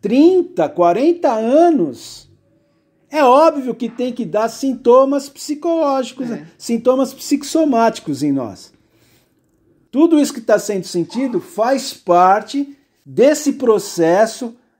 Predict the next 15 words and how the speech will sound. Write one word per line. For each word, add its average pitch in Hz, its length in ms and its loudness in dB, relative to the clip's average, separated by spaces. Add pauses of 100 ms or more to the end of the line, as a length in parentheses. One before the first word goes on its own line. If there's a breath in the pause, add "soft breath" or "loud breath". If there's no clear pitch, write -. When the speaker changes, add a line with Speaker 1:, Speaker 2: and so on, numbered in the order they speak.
(180)
Speaker 1:
em 208 120 -6
que 226 120 -8
tá 240 200 0
sendo 247 360 -4
retirada 233 880 0
essa 226 360 -2
estrutura 277 1040 -2 (280)
que 175 100 -6
todos 285 480 2
nós 247 320 -4
compartilhamos 214 1300 -2 (420)
e 165 80 -6
que 220 140 -4
é 233 100 4
condicionada. 202 1000 -4